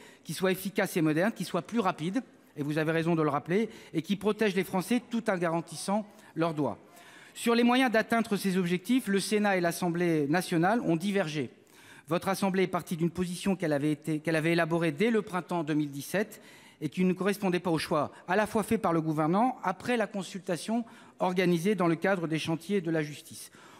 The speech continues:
Au cours de l'examen par l'Assemblée nationale, le texte a évolué, démontrant l'ouverture du gouvernement et de la majorité sur ce sujet. Et je voudrais vous rappeler que, alors que le projet initial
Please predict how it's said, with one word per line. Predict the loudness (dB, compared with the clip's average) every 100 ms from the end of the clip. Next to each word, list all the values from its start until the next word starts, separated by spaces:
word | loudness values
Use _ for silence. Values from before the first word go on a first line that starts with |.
| -8
Au | -4
cours | 0 2
de | 2
l'examen | 2 2 2 2
par | 2
l'Assemblée | 0 0 0 2
nationale, | 2 2 0 2
le | 2
texte | 0 -2 -2
a | 0
évolué, | 2 2 2 2
démontrant | 2 2 0 0
l'ouverture | 0 2 2 0 -2 0
du |
gouvernement | 0 2 2 4 4 2 -2 -18 -20 -4
et | 0
de |
la | 2
majorité | 2 2 0 0 -2
sur | -4
ce | -8 -8
sujet. | -4 0 0
Et |
je | 0
voudrais | -2 -2
vous | 0
rappeler | 0 0
que, | 0 2
alors | 2 2
que | 2
le | 0
projet | 0 0 2
initial | 2 0 0 2 0